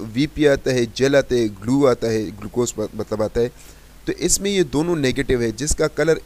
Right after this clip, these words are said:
इस तरीके से होता है, जेल का भी इस तरीके से होता है, वीपी के भी इस तरीके से होता है। It means कि हमारे पास दोनों ज़ीरो आ जाएंगे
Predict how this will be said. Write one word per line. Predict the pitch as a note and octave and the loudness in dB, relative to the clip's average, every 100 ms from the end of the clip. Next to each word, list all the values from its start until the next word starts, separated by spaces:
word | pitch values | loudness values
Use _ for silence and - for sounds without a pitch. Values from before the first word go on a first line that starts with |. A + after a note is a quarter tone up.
| - | -6
इस | C#3 - | -6 -4
तरीके | C#3+ C#3 B2+ | -4 -2 -4
से | - | -2
होता | G#2+ G2+ | -4 -4
है, | G#2 G2+ | -6 0
जेल | C#3+ | 0
का | C#3+ D#3+ | 2 -2
भी | D#3+ | -2
इस | D#3 | -4
तरीके | D3+ C#3+ | -6 -6
से | D3+ D3+ | -6 -4
होता | D3 | -4
है, | |
वीपी | A2+ B2+ D3+ | -2 -2 -4
के | - | -4
भी | A#2+ | -4
इस | A#2 | -4
तरीके | - A2 A2+ | -6 -8 -8
से | - | -8
होता | G#2+ G#2 | -6 -8
है। | - B2 | -6 -8
It | - | -6
means | - D#3+ D#3 | -4 -4 -2
कि | - | -4
हमारे | A#2+ A#2 B2 | -2 -2 -4
पास | - C3 | -2 -4
दोनों | A2+ A2 C3 C3+ A2+ G#2 | -2 -6 -2 -2 -4 -8
ज़ीरो | F2+ B2 E3+ | -2 2 4
आ | F3 | 4
जाएंगे | E3+ E3+ E3+ | 0 -4 -4